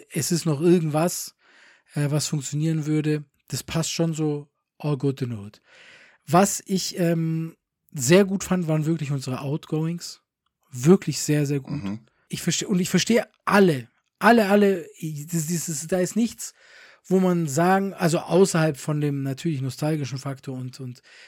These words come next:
Speaker 1: wie man zu denen steht und so weiter und Sympathie und so weiter und so fort, safe, klar natürlich. Aber jede einzelne Leihe, ähm, oder Verkauf macht absolut Sinn. Wir müssen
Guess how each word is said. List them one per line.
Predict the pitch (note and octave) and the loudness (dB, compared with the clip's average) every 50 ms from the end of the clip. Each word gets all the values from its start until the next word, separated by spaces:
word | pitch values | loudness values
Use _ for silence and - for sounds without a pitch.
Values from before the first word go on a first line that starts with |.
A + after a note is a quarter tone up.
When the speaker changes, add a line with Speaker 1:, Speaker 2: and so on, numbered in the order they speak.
| - _ _ | -20 _ _
Speaker 1:
wie | D3+ D3 C#3+ | -4 -4 -2
man | C#3 C#3 C3+ B2+ | -2 -2 -4 -4
zu | - - E3 D3 | -6 -6 -6 -4
denen | C3 C3+ C3 | -2 -2 -2
steht | C3 - - C#3+ C3+ C3+ C3 - | -4 -4 -4 -4 -4 -4 -4 -6
und | C3 B2+ | -8 -8
so | - C3 | -6 -6
weiter | C3+ C3+ C3+ - C3+ | -4 -4 -4 -6 -8
und | B2+ | -8
Sympathie | A#2+ C3 A#2+ - C3 B2+ - - D3+ D3 C#3+ | -8 -8 -6 -4 -6 -6 -6 -6 -4 -4 -2
und | C3+ C3 | -4 -4
so | B2+ C3 | -6 -6
weiter | B2+ C3 C3 - | -8 -8 -8 -8
und | C3 | -12
so | A#2+ A#2 | -12 -10
fort, | - C3+ C3 C3 B2+ _ _ _ _ _ | -8 -8 -8 -8 -10 _ _ _ _ _
safe, | - - - A2 G#2 G2 - - - | -14 -12 -12 -12 -12 -14 -16 -18 -12
klar | - - B2 A#2+ | -8 -6 -4 -4
natürlich. | A2+ A2 - - A#2+ G#2+ G2+ - - | -4 -6 -10 -12 -14 -14 -14 -18 -14
Aber | _ - D#3 B2 D3 | _ -8 -6 -4 -4
jede | C#3 B2 A2 A#2+ C#3+ E3 F3+ F#3 E3+ F3 E3+ | -6 -6 -6 -2 0 2 4 4 2 2 -2
einzelne | - D#3 D3+ D3 C#3 - D3 C3+ | -4 -6 -6 -6 -6 -8 -8 -6
Leihe, | C3 C3 C#3 C#3+ C#3 C#3+ C#3 - _ _ - - - - - _ _ _ - | -6 -4 -4 -6 -6 -6 -10 -14 _ _ -20 -20 -20 -20 -20 _ _ _ -12
ähm, | D3+ C#3 C3+ C3 B2 C3+ D#3+ | -10 -8 -8 -6 -8 -8 -4
oder | - F#3 F3+ F3 D#3 | -2 0 0 0 0
Verkauf | - - C3 - C3 C3+ B2+ A#2+ - | -2 -8 -12 -10 -8 -8 -8 -8 -10
macht | - B2 A2+ - - _ _ _ | -14 -16 -18 -18 -20 _ _ _
absolut | - D#3 D3 C3+ - - - C3+ C3+ C3 B2+ - | -6 -6 -6 -6 -6 -10 -10 -8 -8 -8 -8 -6
Sinn. | C3 B2 A#2 G#2+ | -8 -8 -8 -6
Wir | B2 C3 | -2 0
müssen | D#3+ F3+ G3 - - G3+ G3+ G#3 G#3 | 2 2 2 0 -2 -2 -2 -4 -4